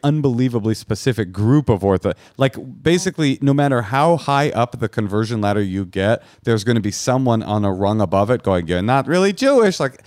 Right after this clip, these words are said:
fuck that. Those people, they're, they're, that's noise. Who gives a shit? Oh, the, you, the approval of someone you don't know, haven't met, and don't respect. <laughs> Who wants that? It's all about you,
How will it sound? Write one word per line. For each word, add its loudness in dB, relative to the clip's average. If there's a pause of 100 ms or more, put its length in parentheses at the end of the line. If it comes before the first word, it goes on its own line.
(120)
fuck -4
that. 0
Those 0
people, -2
they're, -2
they're, 0
that's -2
noise. 0 (220)
Who -2
gives 2
a -4
shit? -6
Oh, 0 (440)
the, 0
you, 4
the 2
approval 2
of 0
someone 0
you 2
don't 2
know, 2
haven't -2
met, 0
and -4
don't 0
respect. -4 (120)
<laughs> -12
Who -2 (100)
wants 0
that? -6 (300)
It's -2
all 4
about 2
you, 4